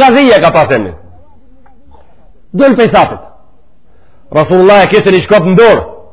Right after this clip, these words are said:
Një shkop në dorë e mante me veti, nduke se ajo është i gjeta e luftës, po kryesora është shkruar se ka pas një shkop. A ban hoxha me pas një shkop qështi? Jo, a i me pas një shkop i handi. Një shkop në dorë dhe njerëzve u bike për barki,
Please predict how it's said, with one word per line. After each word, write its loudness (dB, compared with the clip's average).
Një -8
shkop 0
në 2
dorë 4
e 0
mante 2
me 2
veti, 2
nduke 2
se 0
ajo 4
është -2
i 0
gjeta 2
e 2
luftës, 0
po -2
kryesora 2
është -2
shkruar 2
se 2
ka 2
pas 2
një 2
shkop. 0
A 2
ban 4
hoxha 4
me 4
pas 2
një 0
shkop 0
qështi? -4
Jo, 4
a 2
i 0
me 2
pas 2
një 0
shkop 0
i 2
handi. 2
Një -4
shkop 2
në 2
dorë 4
dhe 4
njerëzve 4
u 2
bike 0
për 2
barki, 2